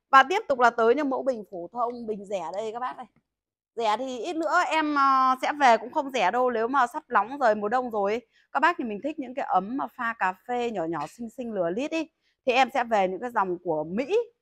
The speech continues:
cao cấp hẳn đắt tiền luôn nhá. Các bác có đồng ý không ạ? Nếu các bác nhà mình mà không đồng ý mà muốn mua loại rẻ, loại thấp thì, thì bình luận ở cái video này luôn. Để em sẽ lấy theo nhu cầu các bác, đặt tại công ty ti về để đưa tới các bác với cái giá thật thấp.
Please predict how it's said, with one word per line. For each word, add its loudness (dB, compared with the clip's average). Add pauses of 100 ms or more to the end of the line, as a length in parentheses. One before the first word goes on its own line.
(180)
cao 8
cấp 4
hẳn -6
đắt -4
tiền 2
luôn 4
nhá. -4 (100)
Các 0
bác 0
có -2
đồng 2
ý -2
không -6
ạ? 0 (280)
Nếu 6
các 2
bác 2
nhà -4
mình -4
mà 0
không -6
đồng 2
ý -4
mà -2
muốn -4
mua -4
loại -8
rẻ, -6
loại -12
thấp -12
thì, -12
thì -12
bình -6
luận -4
ở -8
cái -14
video -8
này -6
luôn. -4 (360)
Để 6
em 2
sẽ -6
lấy 0
theo -4
nhu -6
cầu 2
các -4
bác, -2
đặt 0 (120)
tại 4
công -2
ty -6
ti -6
về 0
để -4
đưa -2
tới -4
các -10
bác -4
với -10
cái -8
giá 0
thật -8
thấp. 0